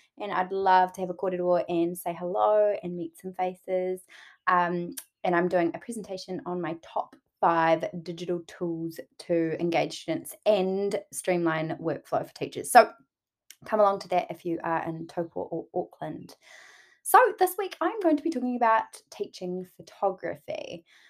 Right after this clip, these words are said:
Teaching photography, it's actually one of my favourite things to do because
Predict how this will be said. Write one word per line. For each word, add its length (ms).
Teaching 480
photography, 580
it's 180
actually 240
one 80
of 60
my 80
favourite 340
things 240
to 60
do 180
because 560